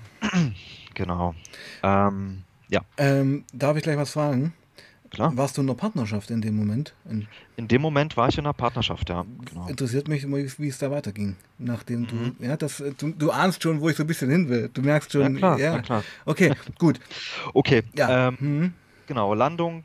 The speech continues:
Speaker 1: äh,
Speaker 2: Ja.
Speaker 1: realisiert, äh, dass da was überhaupt nicht stimmt.
Speaker 2: Mhm.
Speaker 1: <clears throat> Dann kam der Rettungswagen, wurde dann <clears throat> versorgt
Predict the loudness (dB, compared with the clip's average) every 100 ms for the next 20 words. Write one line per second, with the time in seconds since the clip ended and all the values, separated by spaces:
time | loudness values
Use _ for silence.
0 | -2 0 0 -4 -2 -2 -2 -4 -8 -8
1 | -6 -4 -2 -2 -4 -4 -2 0 0 -2
2 | -6 -8 -8 -4 -2 -2 0 2 2 0
3 | -2 -2 0 0 -2 -6 -6 -6 0 2
4 | 4 2 2 2 4 6 6 2 -6 -12
5 | -20 -20 -20 -20 _ -2 2 4 2 0
6 | -8 -6 2 2 2 2 4 6 4 2
7 | -4 -6